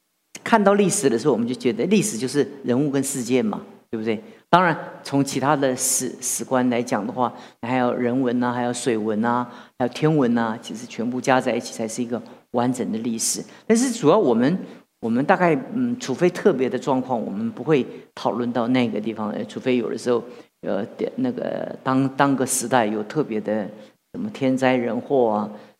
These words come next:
可是那个在历史中那个是不是很重要？但现在在读历史的时候，那个是很重要。就好像一-，呃，呃，呃，明朝为什么灭亡啊？大家研究，其实明朝是中国历史上最伟大的一个，一个帝国，但是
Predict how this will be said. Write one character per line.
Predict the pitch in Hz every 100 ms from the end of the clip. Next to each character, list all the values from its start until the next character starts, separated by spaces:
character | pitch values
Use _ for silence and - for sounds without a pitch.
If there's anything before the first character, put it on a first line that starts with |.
| _
可 | 143
是 | 202
那 | 220
个 | 180
在 | 185 175 - 185
历 | 196
史 | - 123
中 | 110 123 131
那 |
个 | 127 107
是 | -
不 | 107 131
是 | - 160
很 | - 104 107
重 | 135 120
要？ | 107 -
但 | 147
现 | 175 143
在 | 156 - - -
在 | 135
读 | - 113
历 | 135
史 | 117 107
的 | 98
时 | -
候， | 110
那 | -
个 | 120
是 | 110 120
很 | - 110
重 | 117 110
要。 | 113 104 - - _ -
就 |
好 | 117
像 | 110 131
一-， | 123 123 -
呃， | 117 110 -
呃， | 120 107 107 110 101 - -
呃， | - -
明 | 127 139
朝 | 175 139
为 | 131
什 |
么 | 107
灭 | 123 123
亡 | 104 98 92
啊？ | 85
大 | 113 107
家 | 101
研 | 101 110
究， | 117 - - - _ _ -
其 |
实 | 143
明 | 123 151
朝 | 113
是 | 110 123 117
中 | - 123
国 | 120
历 | 127
史 | 123
上 | - 120
最 | 151
伟 | 131 -
大 | 120 104
的 | 104
一 | 107
个， | 104 -
一 | -
个 | 110
帝 | 110 110
国， | - 67 69 -
但 | 110
是 | 117